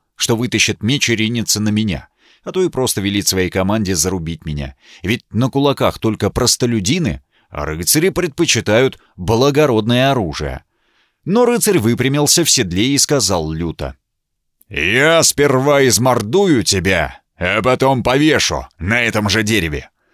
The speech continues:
Он легко соскочил на землю, поводья тут же подхватил ближайший всадник, а Сигурд медленно двинулся ко мне.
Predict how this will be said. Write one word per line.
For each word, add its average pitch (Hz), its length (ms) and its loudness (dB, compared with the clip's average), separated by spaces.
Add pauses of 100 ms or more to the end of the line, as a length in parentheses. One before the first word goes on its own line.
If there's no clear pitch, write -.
(220)
Он 202 160 -2
легко 117 320 -2
соскочил 90 580 -2
на 85 220 -2
землю, 160 520 0 (360)
поводья 165 420 2
тут 135 320 -2
же 90 140 -2
подхватил 98 560 -2
ближайший 98 580 -2
всадник, 185 560 0 (300)
а 196 160 2
Сигурд 131 640 0 (120)
медленно 139 840 0
двинулся 90 600 -4
ко 104 140 -2
мне. 76 320 -6